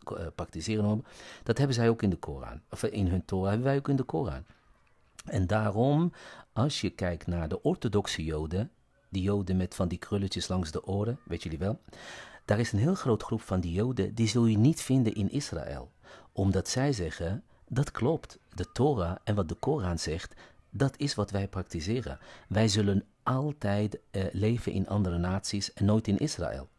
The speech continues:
Vandaar dat ze altijd, dat soort orthodoxe Joden, eh, die, die hebben altijd een probleem met Israël. Die willen niet dat Israël als staat bestaat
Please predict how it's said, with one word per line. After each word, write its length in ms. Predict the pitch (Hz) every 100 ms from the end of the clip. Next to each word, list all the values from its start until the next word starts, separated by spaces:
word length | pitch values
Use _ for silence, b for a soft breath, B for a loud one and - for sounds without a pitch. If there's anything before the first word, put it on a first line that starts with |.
| B B B
Vandaar 460 | - 101 98 127 104
dat 180 | 101
ze 100 | - -
altijd, 680 | - 180 107 - 82 107 - -
dat 220 | 92 120
soort 240 | - 95
orthodoxe 560 | 107 95 - 98 - 80
Joden, 400 | 95 110 78 95 B B B - - _
eh, 160 | 92 87 -
die, 300 | 101 110 - _
die 200 | - 107
hebben 240 | 110 - -
altijd 340 | 139 143 104
een 60 | -
probleem 360 | 101 95 113
met 140 | 95 -
Israël. 480 | 147 82 65 69 80
Die 160 | 101
willen 240 | 117 185 143
niet 140 | 98
dat 160 | 95 -
Israël 440 | 101 92 - 87
als 140 | 87
staat 280 | - - 80
bestaat 440 | 71 - 90 110